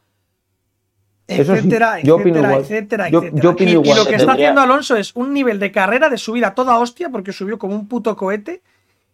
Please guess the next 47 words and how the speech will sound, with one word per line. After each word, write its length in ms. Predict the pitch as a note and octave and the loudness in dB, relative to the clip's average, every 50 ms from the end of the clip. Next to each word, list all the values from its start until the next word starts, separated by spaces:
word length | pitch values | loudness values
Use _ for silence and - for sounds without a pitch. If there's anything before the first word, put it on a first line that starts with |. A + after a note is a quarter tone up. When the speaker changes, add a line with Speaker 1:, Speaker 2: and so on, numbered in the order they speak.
| _ _ _ | _ _ _
Speaker 2:
y 100 | - G#3+ | -8 -4
pegarse 560 | G#3 G#3+ G#3+ G#3 A#3 C4+ D4 E4 D4+ - - E4 | -2 0 0 2 2 2 0 0 -2 -6 -6 -2
una 220 | D4+ C4+ B3 B3+ | 2 4 4 4
hostia 500 | C4+ C#4+ C#4 - - E4 F4 F#4+ G4 - _ _ _ _ _ _ _ _ _ _ _ _ _ _ _ _ _ _ _ _ | 4 0 -2 -6 -10 -10 -10 -10 -10 -14 _ _ _ _ _ _ _ _ _ _ _ _ _ _ _ _ _ _ _ _
que 140 | - A3+ | -4 0
va 100 | A3 A#3+ | 2 2
ahora 160 | C4 C#4+ C#4+ C#4 | 4 4 2 0
mismo 240 | D4 D4+ D#4 D#4 | 0 -2 -2 -2
casi 260 | D4 D4+ - - C4+ A#3+ | 0 -2 -2 -2 -2 0
llegando 300 | A#3 A3+ B3 B3+ B3 A#3+ | 2 2 2 2 2 0
a 20 | |
Australia, 500 | G#3 - - G#3 E3 C#3+ B2+ B2+ - _ _ _ | -2 -4 -6 -10 -10 -10 -12 -16 -20 _ _ _
empezando 480 | A3 G3+ F3+ A3 G3+ B3+ C#4 C#4+ D4 - | -10 -6 -4 -4 -4 0 0 0 2 2
por 140 | C#4+ C4 | 0 -2
España 300 | A#3+ G#3 - - D4+ D#4 | -2 0 -2 -2 -2 0
y 60 | D4 C4 | -2 -6
está 200 | A#3+ - C4 B3 | -6 -4 -2 -2
llegando 220 | A#3+ A#3+ A#3 A3+ | 0 0 0 0
a 20 | |
Australia, 220 | G#3 G3+ - F#3 F#3 | -2 -2 -4 -6 -6
está 120 | F3 - | -6 -6
atravesando 480 | B3 B3+ C4 C4 B3+ A3+ A3+ A#3+ A#3+ A#3 | -4 -2 0 0 0 0 0 0 0 0
el 60 | A3+ | 0
planeta. 480 | G3 G3+ F#3+ F3 D3 - - - _ _ _ _ _ _ _ _ _ _ _ _ _ | 0 -2 -4 -4 -6 -12 -18 -20 _ _ _ _ _ _ _ _ _ _ _ _ _
Speaker 1:
Se, 220 | _ - D3 D3 C#3+ | _ -4 -2 -2 0
se 100 | - E3 | 0 2
ahorra 680 | D3+ D3+ E3 F#3+ F#3+ G3+ G3+ G3 G3 G3 - - - - | 2 2 2 0 0 0 0 0 0 -2 -4 -8 -10 -6
Arabia 360 | - E3+ E3+ F3+ F3+ F3+ F3+ F3 | -4 0 0 0 2 0 -2 -2
Saudí 360 | - E3+ E3 E3+ E3+ G3 G#3 | 0 0 0 0 -2 -4 -4
pa 180 | - - D#3+ C3+ | -4 -4 -4 -2
correr 240 | E3 D#3 E3+ F3 F3+ | -2 0 2 2 0
en 60 | E3+ | 0
Speaker 2:
O 20 | |
sea, 120 | - F3 - | 0 -2 -4
Speaker 1:
Australia. 280 | - F#3+ - G#3+ G#3+ G#3+ | -4 -6 -4 -2 -2 -2
Speaker 2:
está 320 | - D3 C#3+ B3+ C4+ C#4+ | 0 0 2 2 2 2
Bruce 300 | D4 D#4 D4+ C#4+ A#3+ A3 | 2 2 0 0 0 0
Willis 340 | C#4 D#4 D#4 D#4 E4 - - | 0 0 0 0 0 0 0
a 140 | B3+ B3 - | -2 -2 -2
punto 260 | D4 C#4+ C#4 - D4 | -4 -6 -2 0 2
de 80 | D4 | 2
meter 260 | C#4+ C#4 C4+ - C#4 C4+ | 2 2 0 -2 -2 -2
una 220 | C4+ B3+ B3+ B3+ | 0 0 0 2
carga 320 | C#4 D4 D4 C#4+ D4 C#4+ | 2 2 2 2 2 0
pa 100 | - C4 | 0 0
inmolar 360 | A#3+ A3 G#3 G#3+ G#3+ A3 G#3 G3+ | 0 0 2 2 2 2 2 0
el, 120 | F#3+ F3 | -4 -8